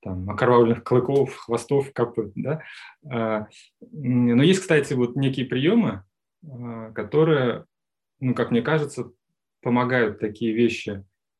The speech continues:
а, раскрыть. Я т-, тайны никакой не раскрою, это опубликованная у нас, а, работа. А, есть, ну, такой приём психологический, который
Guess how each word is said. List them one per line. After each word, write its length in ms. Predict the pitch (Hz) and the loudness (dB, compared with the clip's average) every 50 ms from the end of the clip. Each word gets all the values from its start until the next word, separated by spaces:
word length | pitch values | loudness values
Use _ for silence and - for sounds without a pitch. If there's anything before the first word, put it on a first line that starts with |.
| _ - 143 | _ -14 -10
а, 300 | 123 117 113 110 110 113 | -8 -6 -4 -4 -2 -2
раскрыть. 340 | 123 120 - 208 226 - | -2 -2 -2 -4 -4 -2
Я 320 | 151 151 147 143 131 127 123 | 2 2 4 4 4 2 0
т-, 240 | 123 - 151 120 - | -2 -2 -4 -2 0
тайны 200 | 156 143 135 131 | 0 2 2 4
никакой 340 | 127 123 127 127 131 139 131 | 2 2 2 0 -2 0 0
не 80 | 131 | 0
раскрою, 600 | 127 135 131 - - 160 190 226 226 185 147 - | 0 -2 -4 -6 -6 -4 -2 -2 0 0 -2 -4
это 180 | - - 113 113 | -4 -4 -4 -4
опубликованная 680 | 110 113 123 117 117 120 - 175 208 202 185 165 151 135 | -2 -2 -2 -2 -4 -2 -2 -4 -4 -2 -2 -2 -2 0
у 40 | 127 | 0
нас, 280 | 123 113 107 - _ _ _ _ _ _ _ _ _ - | -2 -4 -4 -8 _ _ _ _ _ _ _ _ _ -14
а, 220 | 131 113 113 110 110 | -12 -8 -6 -4 -2
работа. 580 | 117 117 123 135 175 185 - 131 107 101 98 _ _ _ _ _ _ _ 160 | 0 0 2 2 0 0 0 -2 -4 -4 -6 _ _ _ _ _ _ _ -10
А, 260 | 127 123 113 110 110 | -6 -2 0 2 4
есть, 380 | 113 127 135 135 135 - - - _ _ _ _ _ _ _ _ - | 4 4 2 0 -2 -8 -18 -20 _ _ _ _ _ _ _ _ -6
ну, 80 | 120 | -2
такой 200 | 120 117 - 113 | -2 0 0 0
приём 280 | 101 123 120 151 - - | 0 2 2 2 2 2
психологический, 680 | - - - 131 120 113 113 107 101 - - - - 107 | 0 -2 -2 0 0 0 0 -2 -8 -10 -14 -10 -8 -6
который 520 | - - 104 101 - 165 160 143 110 107 | -4 -4 -4 -2 0 2 2 2 0 0